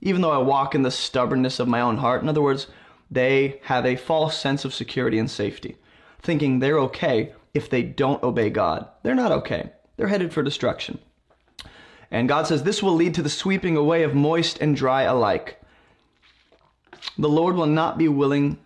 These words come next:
to forgive him. Rather, the anger of the Lord and his jealousy will smoke against that man. And his jealousy will, s-, um, and the curses written in this book."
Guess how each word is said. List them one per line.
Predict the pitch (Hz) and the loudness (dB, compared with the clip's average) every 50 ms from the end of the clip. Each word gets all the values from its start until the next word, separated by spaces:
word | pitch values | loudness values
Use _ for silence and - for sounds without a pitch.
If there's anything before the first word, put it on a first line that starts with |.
| _ _ - | _ _ -12
to | - - 135 | -8 -8 -6
forgive | - - 117 - 113 127 123 | -6 -6 -4 -2 -2 -4 -4
him. | - - - - - _ _ _ _ _ _ _ _ _ _ _ _ _ _ _ _ _ _ _ _ _ _ _ _ _ - | -4 -6 -8 -8 -10 _ _ _ _ _ _ _ _ _ _ _ _ _ _ _ _ _ _ _ _ _ _ _ _ _ -4
Rather, | 120 127 147 170 160 139 127 | -2 0 0 0 0 0 -2
the | - - - | -2 -2 -2
anger | - 135 156 185 175 160 | -2 0 0 0 2 0
of | 156 139 | 0 0
the | 131 | 0
Lord | 120 127 120 123 127 123 | 0 2 2 0 0 0
and | - 139 | -2 -2
his | 139 127 127 | -2 -2 -4
jealousy | - - 139 139 165 185 - - - 127 | -4 -2 -2 0 0 -2 -2 -4 -4 -4
will | 117 98 - | -4 -4 -4
smoke | - - - 147 147 147 143 147 147 - - - - - - - _ - | -4 -4 -2 0 0 0 0 -2 -4 -8 -18 -20 -20 -20 -20 -20 _ -8
against | - 127 - 127 123 131 135 - | -6 -4 -2 -2 -2 -2 -2 -2
that | - 131 - | -2 -2 0
man. | 107 120 117 113 104 101 - - - _ _ _ _ _ _ _ _ _ _ _ _ _ _ - | 0 -2 -2 -2 -2 -4 -4 -6 -10 _ _ _ _ _ _ _ _ _ _ _ _ _ _ -8
And | 123 127 | -6 -4
his | 123 143 180 180 | -2 -2 -4 -2
jealousy | 180 220 214 180 151 135 - - - 123 127 107 - - - | 0 0 2 2 2 0 -2 -2 -2 -2 -2 -2 -6 -8 -6
will, | - 123 | -4 -4
s-, | 127 127 - - - - _ - | -4 -4 -6 -10 -10 -12 _ -2
um, | 127 120 107 104 - - - | 0 0 0 0 -2 -2 -2
and | 131 135 | -2 -2
the | 127 | -2
curses | - - - 190 202 - 196 160 135 | -2 -2 -2 -2 0 0 -2 -2 -2
written | 131 135 165 180 165 151 135 - | -2 -2 -2 0 0 0 -2 -2
in | - 151 151 151 139 131 | 0 0 2 2 2 2
this | 147 147 147 - | 2 0 -2 -4
book." | - 143 139 139 127 - - - - | -8 -4 -2 -2 -2 -2 -6 -12 -16